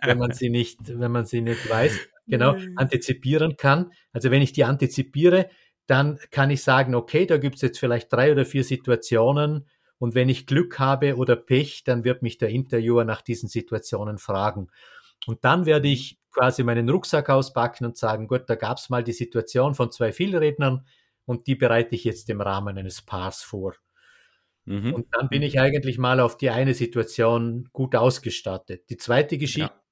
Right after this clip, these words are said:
Speaker 1: ich glaub, die hast du gesagt, man kann natürlich auch Interessen oder, oder, oder Kompetenzen über Paars vorbereiten, oder? Leidenschaften, Dinge, die einem leicht fallen, kann man auch über Paars vorbereiten.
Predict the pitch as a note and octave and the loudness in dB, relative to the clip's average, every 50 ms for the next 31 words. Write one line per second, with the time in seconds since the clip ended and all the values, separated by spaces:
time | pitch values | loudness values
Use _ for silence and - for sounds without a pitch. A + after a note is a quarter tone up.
0 | _ _ - - B2+ B2 - - C3+ A#2 - - D#3 D#3+ C#3+ D3 C#3 - C3 C3 | _ _ -2 -2 0 0 0 0 -2 -2 -2 -4 -8 -6 -6 -6 -2 0 2 0
1 | C#3+ - - _ _ _ - - - - _ _ - _ _ _ _ _ - B2 | 0 0 -4 _ _ _ -20 -20 -20 -20 _ _ -20 _ _ _ _ _ -4 -4
2 | B2+ B2 - - C#3 C#3+ C#3+ C3+ - C#3+ C3 C3 B2 - A#2+ A#2 - - C3 A#2 | -4 -4 -2 -2 0 0 0 0 0 0 -2 0 2 2 0 0 0 -2 -4 -4
3 | - - A#2 G#2+ A#2 D#3+ F#3 - - C#3 A#2+ A2 A2 A2 - B2 A#2 - - A#2+ | -2 -2 0 2 2 2 0 0 -2 -2 -2 0 -2 -2 0 0 0 0 -2 -4
4 | A#2+ A2+ A#2+ A2+ A#2 A#2 A#2 A#2+ B2 B2 A#2 A2 - _ _ _ _ _ _ _ | -2 0 0 0 0 -2 -6 -2 0 2 0 0 -2 _ _ _ _ _ _ _
5 | _ _ _ _ _ _ _ - - - C#3+ C#3 B2+ - B2+ - - C3 D#3 F#3 | _ _ _ _ _ _ _ -18 -6 -2 0 0 0 0 -4 -2 0 0 0 0
6 | F#3 - C3 A2 G#2+ G2+ - G#2+ - - - A2+ G2 F#2 G2 - - - - G2+ | 0 -2 -2 -2 -2 -2 -2 -2 -4 -4 -6 -4 -4 -4 -4 -6 -8 -8 -6 -8
7 | G2+ - A2 G2+ F2+ F#2 F#2+ _ - A2+ G#2+ A#2+ C3 F#3+ G3 - - - _ _ | -6 -6 -8 -12 -12 -14 -16 _ -12 -6 -4 -2 -2 -2 -2 -4 -12 -20 _ _
8 | _ _ _ - C3 A2+ A2 A#2 C3+ D3+ D3 D3+ C3 - B2 A2 A2 - - - | _ _ _ -14 -12 -6 -2 2 2 2 2 0 0 2 2 2 2 0 -6 -8
9 | A#2+ A2+ - C3+ B2+ C3 B2+ A#2+ B2 A#2 A2+ A#2 A2+ A2+ A2+ B2+ D3 - - - | -8 -6 -4 -2 -2 0 0 0 0 0 0 0 -2 -2 0 0 -2 -2 -6 -4
10 | - A#2+ A2+ A2+ A2+ - - B2 A2 A2+ A2 A2+ A#2 A#2+ - A#2 F#2+ - G2 - | 0 0 0 0 -2 -4 -6 -6 -6 -6 -4 -2 -4 -4 -4 -8 -8 -8 -10 -10
11 | - G#2 F#2+ G2 G#2 - - - G#2 G2+ - G#2+ G2+ G#2+ - _ - B2 | -10 -10 -10 -10 -10 -12 -12 -14 -16 -14 -14 -16 -16 -16 -20 _ -20 -20